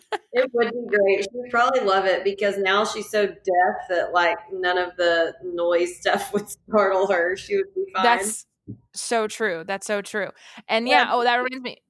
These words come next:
Speaker 2: That, that's so funny. That reminds me, if you guys wanna go to the, again, the Arlington game, make sure you get your tickets for that as well. I think there's still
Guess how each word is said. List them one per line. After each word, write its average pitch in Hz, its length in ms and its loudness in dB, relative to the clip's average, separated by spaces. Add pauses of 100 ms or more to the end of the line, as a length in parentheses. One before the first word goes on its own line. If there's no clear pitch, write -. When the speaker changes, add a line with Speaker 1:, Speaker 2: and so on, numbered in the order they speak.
(400)
Speaker 2:
That, 247 320 2
that's 226 260 -2
so 220 220 0
funny. 202 380 -4
That 226 100 2
reminds 247 280 0
me, 240 80 0
if 233 120 -6
you 240 80 -4
guys 226 240 2
wanna 233 160 -4
go 220 160 0
to 226 80 2
the, 208 140 -2
again, 214 260 0
the 214 60 -2
Arlington 214 500 0
game, 196 240 0
make 196 160 -4
sure - 160 -2
you 208 60 0
get 208 160 -6
your 202 60 -10
tickets 208 300 -6
for 196 100 -6
that 196 160 2
as 180 120 -10
well. 196 180 2
I 185 100 0
think 214 200 -8
there's 226 160 -2
still 208 300 -2